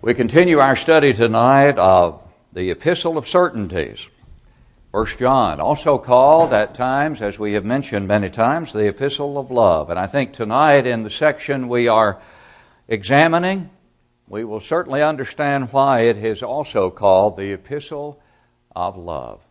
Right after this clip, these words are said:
because John writes about that subject in this great epistle, not only in this section, but in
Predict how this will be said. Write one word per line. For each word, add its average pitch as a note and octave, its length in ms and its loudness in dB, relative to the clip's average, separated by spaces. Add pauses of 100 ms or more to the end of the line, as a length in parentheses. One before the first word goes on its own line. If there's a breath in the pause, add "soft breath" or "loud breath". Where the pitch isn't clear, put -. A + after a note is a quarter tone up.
(680)
because F2+ 480 -4
John F#2+ 560 -4 (340)
writes G#2 680 -4 (760)
about A2 460 0
that G#2 260 -2
subject A2+ 640 -2
in F2 140 -8
this A2 240 -8
great A2 280 -2
epistle, G#2+ 600 -6
not G2 220 -2
only B2 260 -2
in G#2 140 -4
this B2+ 160 -4
section, B2 540 -2
but G2 200 -2
in G#2 220 -2